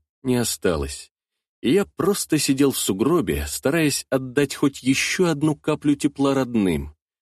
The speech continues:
Так что на появление подтянутых ребят, обвешанных оружием, почти не отреагировал.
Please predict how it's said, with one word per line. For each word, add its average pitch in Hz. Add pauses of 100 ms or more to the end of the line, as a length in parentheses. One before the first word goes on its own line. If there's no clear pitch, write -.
(200)
Так 92
что 90 (200)
на 95
появление 104
подтянутых 101
ребят, 101 (240)
обвешанных 98
оружием, 87 (300)
почти 160
не 139
отреагировал. 95